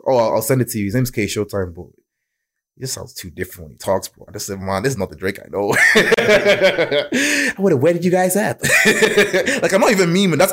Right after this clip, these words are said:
actually how he sounds like. It's actually just, oh, uh, fuck's sake, man.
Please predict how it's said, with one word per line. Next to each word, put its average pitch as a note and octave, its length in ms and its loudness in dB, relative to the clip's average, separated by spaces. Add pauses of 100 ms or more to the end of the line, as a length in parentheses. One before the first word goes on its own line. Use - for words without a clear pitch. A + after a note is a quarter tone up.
actually F3+ 220 0
how D#3+ 200 2
he A#2+ 80 2
sounds C#3 360 2
like. F#2+ 180 -2
It's A#2 100 -2
actually C3 200 -2
just, C3 200 0
oh, A2+ 320 0 (560)
uh, G2 260 0
fuck's B2 240 -4
sake, A2+ 200 -2
man. F2 180 -2